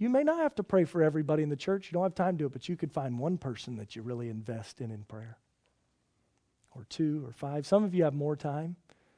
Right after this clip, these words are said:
Take the time in prayer. Maybe you say, "Well, I don't have time to begin teaching a class." I'm not asking you to do that. But is there somebody that you can help to encourage and bring them along to where you are spiritually?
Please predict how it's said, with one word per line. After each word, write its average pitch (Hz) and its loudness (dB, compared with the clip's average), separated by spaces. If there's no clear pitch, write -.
Take 147 0
the 160 -4
time 143 -4
in 151 -8
prayer. 165 -10
Maybe 220 12
you 220 10
say, 226 12
"Well, 214 12
I 247 12
don't 277 12
have 254 12
time 262 12
to 226 12
begin 233 12
teaching 269 12
a 262 12
class." 277 8
I'm 214 8
not 233 8
asking 277 4
you 180 6
to 160 0
do 143 0
that. 120 -8
But 170 -2
is 147 -4
there 151 0
somebody 180 6
that 151 -4
you 175 2
can 151 -2
help 170 4
to 151 -2
encourage 170 2
and 117 -2
bring 147 0
them 156 0
along 151 -2
to - -10
where 131 -4
you 131 -6
are 151 -4
spiritually? 165 -8